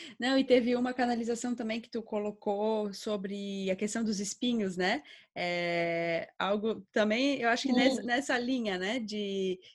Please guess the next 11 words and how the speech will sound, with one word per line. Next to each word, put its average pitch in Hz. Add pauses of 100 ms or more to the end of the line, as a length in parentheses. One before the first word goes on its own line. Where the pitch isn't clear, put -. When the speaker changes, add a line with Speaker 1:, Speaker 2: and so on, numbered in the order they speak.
(140)
Speaker 1:
de 190
que 202
a 202
gente 220
às 233
vezes 208
foca 220
demais 214
nos 240
espinhos 262
e, 233